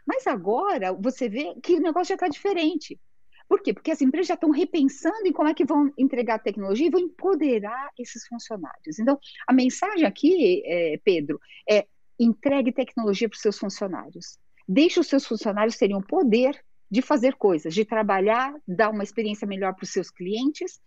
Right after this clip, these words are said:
e pra ele mesmo. Ele vai tá feliz da vida, vai produzir muito mais. E esse foi o grande apresen-, ah, aprendizado dessa crise que a gente passou,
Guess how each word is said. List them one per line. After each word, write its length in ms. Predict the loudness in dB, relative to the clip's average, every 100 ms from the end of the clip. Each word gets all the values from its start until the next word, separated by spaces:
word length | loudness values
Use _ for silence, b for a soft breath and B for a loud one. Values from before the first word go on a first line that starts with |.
| b _
e 40 | 0
pra 140 | 2
ele 160 | 4 4
mesmo. 420 | 2 0 -4 -14 -16 -4
Ele 120 | -2
vai 120 | -2
tá 120 | -6
feliz 360 | -4 0 2 2
da 100 | -2
vida, 320 | -2 -2 -2
vai 120 | -6
produzir 400 | -6 -8 -4 0
muito 300 | 2 2 -2
mais. 360 | -6 -8 -14 -20 -20 B -2
E 100 | -2
esse 140 | 0
foi 120 | 2
o 100 | 2
grande 420 | 2 2 0 0 -2
apresen-, 540 | -2 -4 -2 -4 -6 -6
ah, 260 | -4 -4 -4
aprendizado 580 | -2 0 0 0 -2 -2
dessa 360 | -4 -4 -8 -8 0
crise 380 | 2 2 0
que 80 | -2
a 60 | -2
gente 220 | -2 -6
passou, 420 | -8 -6 -6 -6